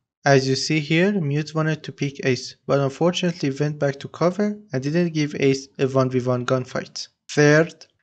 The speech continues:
the cocktail player, A K A Mira, shouldn't play passively behind the bomb chassis, because if she doesn't pick, she could coordinate with Melusi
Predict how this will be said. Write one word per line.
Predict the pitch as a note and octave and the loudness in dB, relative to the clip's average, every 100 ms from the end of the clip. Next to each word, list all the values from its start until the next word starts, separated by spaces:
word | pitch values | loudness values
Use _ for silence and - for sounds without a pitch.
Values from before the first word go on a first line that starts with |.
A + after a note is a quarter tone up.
| _ | _
the | D3 | -4
cocktail | C#3 E3 E3+ E3 C#3 | 2 0 2 2 0
player, | - C3+ C3 B2 B2+ | 2 4 4 2 0
A | C#3 C3+ | 0 2
K | C#3+ C3+ C3 | 2 4 4
A | B2+ | 0
Mira, | B2+ C#3+ E3 | 0 0 0
shouldn't | - D3+ D#3 C#3+ - | -2 -2 -2 -2 -4
play | D3 C#3 | 2 2
passively | C3+ - D3+ G3 F3 D3 D3 | 2 -2 -2 -2 0 -2 -2
behind | C3+ B2+ C#3 C3+ | -2 0 0 0
the | C3 | 0
bomb | C3 C3+ B2 | 4 2 0
chassis, | - B2 - - - _ _ | -2 -4 -4 -14 -18 _ _
because | D3+ D3 F3 E3 | -8 2 2 2
if | C3 | -2
she | C#3 | -4
doesn't | C3+ D3+ F3 F#3 F#3 | 0 0 0 -2 -2
pick, | C#3+ D3 - - | -2 -2 -6 -10
she | - C#3+ | -4 -4
could | - C#3 - | -2 -2 2
coordinate | C#3 C#3 D3 D3 C#3+ | 4 4 4 -2 -2
with | C3 - | -6 -4
Melusi | C3 D3 F3+ - F#3+ | -2 0 0 2 0